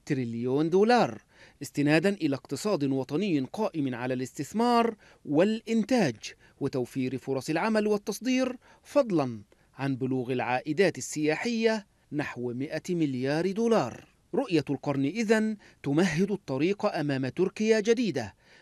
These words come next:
تركيا التي تنطلق من قوميتها وهويتها نحو استيعاب المتغيرات الإقليمية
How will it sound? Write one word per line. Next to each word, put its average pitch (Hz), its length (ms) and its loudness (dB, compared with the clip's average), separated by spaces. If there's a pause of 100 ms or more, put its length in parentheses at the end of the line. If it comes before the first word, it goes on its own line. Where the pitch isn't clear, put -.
(140)
تركيا 185 400 0
التي 127 300 -2
تنطلق 135 560 0
من 123 160 -4
قوميتها 131 800 -2
وهويتها 180 1040 0 (260)
نحو 143 260 -2
استيعاب 139 640 -2
المتغيرات 147 800 -2
الإقليمية 131 720 -6